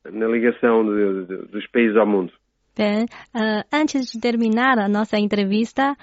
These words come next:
Speaker 2: queria que o senhor avaliar o seu parceiro chinês com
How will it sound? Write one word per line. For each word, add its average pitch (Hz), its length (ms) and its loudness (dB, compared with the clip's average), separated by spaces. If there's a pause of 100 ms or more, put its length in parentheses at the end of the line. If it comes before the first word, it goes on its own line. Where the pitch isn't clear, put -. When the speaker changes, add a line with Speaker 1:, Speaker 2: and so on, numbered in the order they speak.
(260)
Speaker 2:
queria 233 340 2
que 247 200 2
o 247 100 2
senhor 226 420 2 (540)
avaliar 226 500 2
o 240 120 2
seu 220 260 0
parceiro 208 800 0 (240)
chinês 190 560 -2
com 196 260 -2